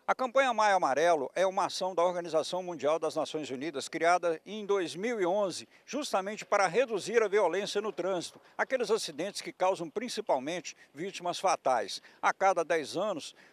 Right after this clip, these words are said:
o tema é trocado. E para a década dois mil e vinte e um, dois mil e trinta, o tema é Paz no trânsito depende de você,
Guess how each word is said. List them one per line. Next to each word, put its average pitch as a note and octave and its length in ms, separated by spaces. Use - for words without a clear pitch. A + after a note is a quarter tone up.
o B3+ 180
tema A3 460
é G3 260
trocado. G3+ 640
E A3 100
para G#3 300
a F#3+ 40
década C#3+ 520
dois E3+ 280
mil G3 140
e C4+ 60
vinte G#3 240
e - 80
um, D#3+ 180
dois D#3+ 240
mil D#3 140
e C#3 60
trinta, G3 420
o F3 140
tema G#3+ 420
é B2 140
Paz A3+ 340
no G#3 120
trânsito A3 600
depende G3+ 400
de E3+ 140
você, F#3+ 460